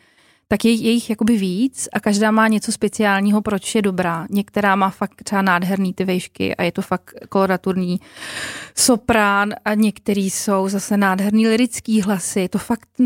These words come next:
to fakt nejde říct. Jako Nadine je skvělá,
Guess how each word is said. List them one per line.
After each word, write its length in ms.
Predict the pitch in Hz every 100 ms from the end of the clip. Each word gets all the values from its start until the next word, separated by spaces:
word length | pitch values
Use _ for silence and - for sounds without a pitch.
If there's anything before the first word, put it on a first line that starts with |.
| 240 -
to 100 | 233
fakt 240 | - 214
nejde 300 | 233 226 220
říct. 460 | 202 180 185 - _ - -
Jako 180 | 196 220
Nadine 400 | 214 202 208 214
je 80 |
skvělá, 640 | 208 - 226 190 151 156